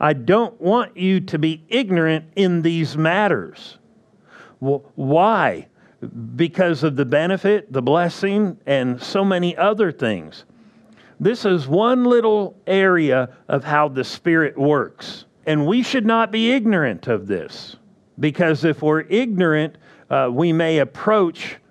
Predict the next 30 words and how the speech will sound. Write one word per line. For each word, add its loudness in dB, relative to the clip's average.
and 0
often 0
we 0
would, 2
approach -2
something -2
wrong -2
if -4
we're 0
ignorant. -6
Are 0
you 0
with -2
me? -4
John 2
sixteen, -4
verse 0
eight 0
says 0
this, -2
"And 2
when 0
he 0
has 0
come," 0
talking 0
about 0
the 0
Holy 0
Spirit, 0